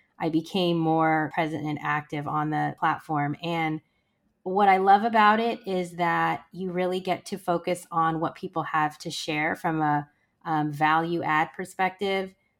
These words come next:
um, their experience, their expertise.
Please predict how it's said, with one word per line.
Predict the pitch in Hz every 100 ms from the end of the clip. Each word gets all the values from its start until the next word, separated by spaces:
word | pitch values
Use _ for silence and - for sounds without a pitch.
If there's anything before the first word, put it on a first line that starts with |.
| -
um, | 156 156
their | 151 139
experience, | 143 - - 190 185 180 180 180 175
their | 175 156
expertise. | 147 147 - 143 143 - 190 180 175 -